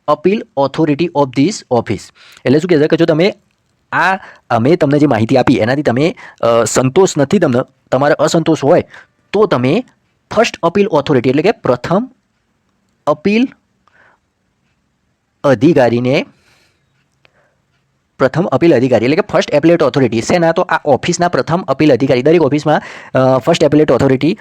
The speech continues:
હોય જ, પ્રથમ અપીલ અધિકારી, એને તમે અપીલ કરી શકો. તો એનું નામ, અ, પ્રથમ જે અપ-, અપીલ અધિકારી હોય એમનું નામ લખવાનું, શ્રી, પછી એમનું ડેઝિગ્નેશન હોય, જેમ કે ડેપ્યુટી ડાયરેક્ટર હોય,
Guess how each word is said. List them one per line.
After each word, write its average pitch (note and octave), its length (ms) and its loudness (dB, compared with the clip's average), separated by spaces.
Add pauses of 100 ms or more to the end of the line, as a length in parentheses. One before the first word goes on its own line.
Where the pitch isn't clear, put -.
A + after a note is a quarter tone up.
(160)
હોય C3+ 240 4
જ, - 80 -10
પ્રથમ C3+ 220 0
અપીલ B2+ 220 2
અધિકારી, A2+ 380 0 (720)
એને D#3 380 0 (100)
તમે D#3 160 2
અપીલ D#3+ 400 2 (220)
કરી G#3 160 4
શકો. D3+ 340 0 (140)
તો G3 60 2
એનું F3+ 280 0
નામ, F#3 220 2
અ, D3+ 220 0
પ્રથમ - 260 0
જે F3 80 2
અપ-, D3+ 160 0
અપીલ E3 240 2
અધિકારી D3+ 280 2
હોય D3 120 4
એમનું C#3 260 -2
નામ E3 160 0
લખવાનું, B2 320 -4
શ્રી, E3 320 -2 (180)
પછી C#3 160 0
એમનું C#3+ 260 0
ડેઝિગ્નેશન C#3 460 2
હોય, B2 140 0
જેમ C3 160 0
કે C#3 80 2
ડેપ્યુટી C3 300 2
ડાયરેક્ટર B2 380 2
હોય, B2 180 2